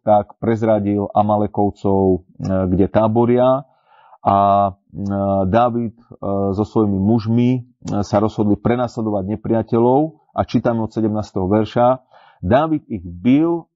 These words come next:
od úsvitu až do večera druhého dňa a neunikol z nich nikto, len štyristo mladých mužov, ktorí, e,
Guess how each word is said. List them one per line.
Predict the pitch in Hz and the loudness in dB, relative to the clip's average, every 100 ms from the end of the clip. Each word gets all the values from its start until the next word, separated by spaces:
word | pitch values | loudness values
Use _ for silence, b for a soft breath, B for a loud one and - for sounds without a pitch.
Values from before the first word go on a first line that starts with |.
| - | -4
od | 104 - | -4 -2
úsvitu | 131 120 131 123 120 - | -4 -2 -2 -2 -2 0
až | 101 90 | -2 0
do | 95 | 0
večera | 107 - 110 104 | 0 -2 -2 0
druhého | 98 104 98 | 0 0 -2
dňa | 87 92 101 113 127 - _ | -2 0 2 2 2 -2 _
a | 98 | -8
neunikol | 95 113 131 127 120 - 101 | -2 0 0 0 -4 -4 -4
z | 87 | -2
nich | 98 104 101 95 | -4 -4 -6 -6
nikto, | 92 113 - 127 131 139 - _ b b b | 0 0 0 0 0 0 -6 _ b b b
len | 120 151 | 0 -2
štyristo | 143 - 131 131 - 120 110 | -8 -8 -6 -6 -8 -8 -6
mladých | 107 110 110 104 | -2 -2 0 -2
mužov, | 98 110 107 110 107 - | -2 -2 0 0 0 0
ktorí, | 104 101 | 2 2
e, | 98 | 0